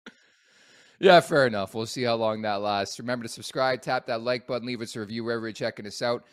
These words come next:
And don't forget to visit the leafs nation dot com for the very latest on all things Toronto Maple Leafs. Also, as we mentioned the last couple days, we got a brand spanking new YouTube page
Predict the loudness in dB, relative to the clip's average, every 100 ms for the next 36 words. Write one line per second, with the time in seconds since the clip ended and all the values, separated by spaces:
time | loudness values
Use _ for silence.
0 | _ _ -10 -6 -4 -4 -4 -4 -4 -10
1 | -10 -8 -8 -8 -8 -8 -6 -2 -2 -2
2 | -6 -6 -8 -6 -4 -4 -6 -6 -8 -8
3 | -6 -8 -10 -10 -8 -6 -4 -6 -4 -6
4 | -6 -2 -2 -2 -4 -4 -6 -6 -6 -6
5 | -10 -6 -6 -6 -8 -8 -8 -6 -4 -4
6 | -4 -4 -2 -2 -2 -6 -4 -2 -2 -4
7 | -4 -4 -6 -6 -6 -6 -8 -4 0 0
8 | -4